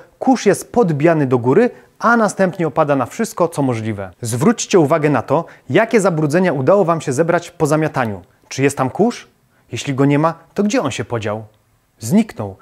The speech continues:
a my najprawdopodobniej mamy magiczną, czarodziejską miotłę. Musimy koniecznie podarować ją teściowej.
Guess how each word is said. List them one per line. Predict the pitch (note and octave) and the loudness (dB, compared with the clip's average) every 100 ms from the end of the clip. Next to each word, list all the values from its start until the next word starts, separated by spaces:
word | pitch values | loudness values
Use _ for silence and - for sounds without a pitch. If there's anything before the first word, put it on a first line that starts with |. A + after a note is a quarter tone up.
| - - | -20 -12
a | A#2 | -4
my | D#3+ | 0
najprawdopodobniej | A#3 - F3+ D#3+ - B2 B2+ D3+ | 0 0 -2 -2 -4 -2 -2 -2
mamy | D3 D3 | 0 0
magiczną, | D3 C#3 A#2+ A#2+ - D#3 | -2 -2 -4 -6 -6 -6
czarodziejską | D#3+ D#3+ C3+ A#2 G#2+ F3+ | -4 -4 -4 -4 -6 -2
miotłę. | G#3+ A#3+ - - F#2+ - _ _ _ _ _ _ _ - | 2 2 0 -6 -10 -12 _ _ _ _ _ _ _ -10
Musimy | A#2+ D#3+ E3+ | -6 -2 -2
koniecznie | - B2+ D3 C#3+ | -2 -4 -4 -6
podarować | A#2+ B2+ A#2+ B2+ A#2+ | -6 -4 -2 -2 -4
ją | B2 | -4
teściowej. | B2 - C#3 G#2 | -8 -4 -4 -4